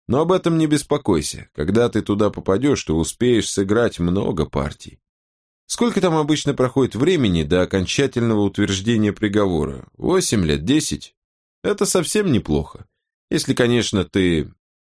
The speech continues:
не захочешь заключить сделку». «Никакой сделки, Босх! Убирайся отсюда!» «Уже иду. Поверь, это так приятно, иметь возможность отсюда уйти.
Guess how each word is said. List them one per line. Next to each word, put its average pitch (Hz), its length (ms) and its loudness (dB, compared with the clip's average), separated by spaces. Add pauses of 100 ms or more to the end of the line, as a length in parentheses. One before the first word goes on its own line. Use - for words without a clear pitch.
не 135 200 2
захочешь 107 600 0
заключить 92 580 -2
сделку». 73 540 -2 (1080)
«Никакой 85 580 0
сделки, 82 560 0
Босх! 71 420 -4 (300)
Убирайся 175 720 0
отсюда!» 147 640 -2 (800)
«Уже 170 320 2
иду. 90 300 -2 (260)
Поверь, 175 560 0
это 131 360 0
так - 380 -4
приятно, 98 680 0 (180)
иметь 90 280 2
возможность 87 800 0 (220)
отсюда 95 460 0
уйти. - 460 -4